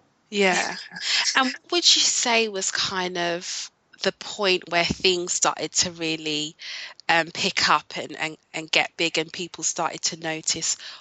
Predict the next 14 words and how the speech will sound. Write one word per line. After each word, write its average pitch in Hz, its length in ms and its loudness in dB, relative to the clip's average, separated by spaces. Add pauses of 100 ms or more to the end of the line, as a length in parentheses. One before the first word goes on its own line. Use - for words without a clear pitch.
Wa 170 280 6
Nails? 165 320 4
What 202 140 4
would 233 200 2
you 214 120 2
say 175 520 4 (420)
was 180 140 -2
that 139 140 2
kind 180 240 2
of 170 100 -6
tipping 175 460 0
point, 143 380 -2
and 170 180 -6
what, 180 200 0